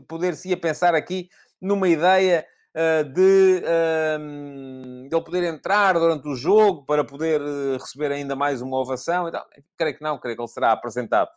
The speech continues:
antes do jogo, ahm, e, e que depois entrará no onze, no onze titular, porque é, foi para isso que ele foi contratado.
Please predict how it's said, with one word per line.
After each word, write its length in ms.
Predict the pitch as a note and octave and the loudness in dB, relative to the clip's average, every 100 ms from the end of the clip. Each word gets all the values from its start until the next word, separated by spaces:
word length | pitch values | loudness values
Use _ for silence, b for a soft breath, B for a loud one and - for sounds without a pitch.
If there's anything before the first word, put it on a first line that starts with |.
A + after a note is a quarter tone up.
| _ _ G#3 | _ _ 0
antes 260 | G#3 C3 | 0 -2
do 140 | C3+ B2 | -6 -4
jogo, 320 | E3+ F3 F3+ _ _ _ _ | -2 -4 -8 _ _ _ _
ahm, 760 | D#3 D3+ D3 C#3+ C#3 C3+ C3+ C3+ - | 2 4 4 2 0 -4 -10 -12 -8
e, 880 | E3 E3+ - C#3 C3 C3 B2 A#2+ A2+ | -6 -6 -4 -2 -2 -2 -2 -4 -8
e 60 | |
que 100 | - B2 | -10 -14
depois 400 | - C#3+ C3 - | -4 -4 -4 -8
entrará 560 | C3 B2+ B2 B2+ B2+ | -8 -2 2 2 0
no 160 | B2+ B2 | -2 -4
onze, 420 | A#2+ A2+ F#2 G#2 | -4 -4 -8 -10
no 120 | G#2+ | -8
onze 240 | G#2 G2 - | -8 -10 -14
titular, 380 | C#3+ B2+ D3+ D#4 | -16 -10 -10 -12
porque 440 | _ - A2 - | _ -14 -12 -8
é, 420 | - - E2+ A#1 - | -4 -2 -2 -2 -4
foi 120 | D#3 | -4
para 160 | D#3 D#3 | -2 -2
isso 140 | D3 | -2
que 60 | C#3 | -6
ele 80 | C3 | -6
foi 100 | B2 | -6
contratado. 420 | A2 - - | -6 -10 -18